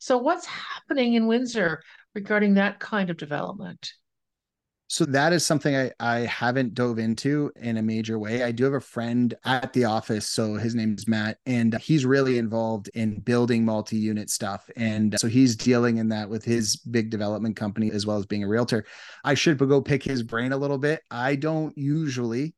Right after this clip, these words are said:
Speaker 2: deal in massive infrastructure builds like that. So you're talking twenty, thirty, forty units. Like, that stuff goes up. It's just, you have to pick up all the right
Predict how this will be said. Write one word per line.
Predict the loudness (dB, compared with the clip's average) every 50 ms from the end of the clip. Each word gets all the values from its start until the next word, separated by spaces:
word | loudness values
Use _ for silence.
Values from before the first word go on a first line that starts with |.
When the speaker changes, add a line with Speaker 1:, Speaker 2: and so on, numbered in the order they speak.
| _ -12 -4
Speaker 2:
deal | 0 2 4 4 4 2 2
in | 0 -2 -4 -2 -2 -4
massive | -4 -4 -6 -8 -8 -8 -4 -2 -2 0 0 -2 -4 -4 -2
infrastructure | -2 0 0 0 -2 0 -2 -2 -2 -2 0 0 2 2
builds | 2 2 2 2 2 0 0
like | 0 0 0 2 2
that. | 2 2 2 0
So | -4 -10 -4 -2
you're | 0 0 0
talking | 0 -2 -2 -2 -2 -2 -4
twenty, | -4 -4 -4 -2 -2 -2
thirty, | -2 -2 -2 -2 -2 -4
forty | -4 -2 0 0 0 0
units. | 0 2 2 2 2 2 -2 -8 -8 -12 -20 -20 -20 -18 -8 0
Like, | 0 0 4 4
that | 2 2 4
stuff | 2 0 0 2
goes | 4 4 4 4 4
up. | 2 2 2 0 -2 -12 _ -2
It's | 0 0 0 0 -2
just, | -2 0 0 0 0 -2
you | -2 -2
have | -2 -4 -4 -4
to | -6
pick | -4 -4 -4 0 0
up | 0 2 2
all | 0 0
the | 0 0 0
right | 0 -2 -2